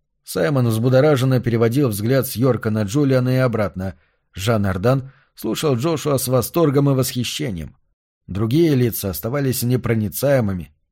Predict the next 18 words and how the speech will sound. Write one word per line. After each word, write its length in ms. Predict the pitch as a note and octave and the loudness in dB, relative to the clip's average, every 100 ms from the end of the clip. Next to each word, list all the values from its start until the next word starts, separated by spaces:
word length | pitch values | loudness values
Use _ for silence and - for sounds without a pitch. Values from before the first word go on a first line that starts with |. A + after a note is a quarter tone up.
| - | -8
равнодушными 840 | - A2 F#2+ F2+ D3 C3+ C3 C3 | -4 -2 -2 -2 -2 -2 0 2
и 40 | B2+ | 2
холодными, 640 | A#2 B2 C#3 G#2+ F#2 D#2 _ _ _ _ | 0 -2 -2 -2 -6 -10 _ _ _ _
недоступными 800 | A2 B2 A#2 - - C#3 G2 F#2+ | 0 0 0 -2 -6 -6 -4 -4
для 160 | F2 F2 | -4 -6
понимания. 600 | F#2+ F#2 E2 B1+ - _ _ _ _ _ _ | -6 -6 -6 -10 -16 _ _ _ _ _ _
Раймон 480 | - G2+ C3 F3 E3 | -4 0 2 2 2
Ортега 480 | B2 E3 D3 D3 C3 - _ - | 2 2 2 0 -2 -10 _ -4
криво 300 | C#3+ F3 D#3 | 2 2 2
усмехался, 920 | D3 C3 C3+ B2+ B2+ B2 - G#2+ G2 _ _ | 0 0 0 2 2 0 -2 -6 -6 _ _
большой 380 | - G2 - C3+ | -6 -4 0 2
уволень 400 | D#3 C#3 C3 B2 | 4 4 2 0
по 140 | A2 A#2+ | 0 0
имени 300 | A#2+ A2 G#2 | 2 0 -2
Курт 280 | C3 C#3 - | -2 -4 -6
хмурился, 720 | - G2+ G#2 G2+ - F#2 F2+ _ _ _ | -6 -4 -2 -2 -4 -10 -12 _ _ _
Валерия 500 | - F#2+ D3+ D#3+ D3 | -4 0 2 2 2
нервничала. 840 | C3 A2+ G#2+ G2 G#2 G2 G#2 G2 F2 | 2 2 0 0 -4 -2 -2 -4 -6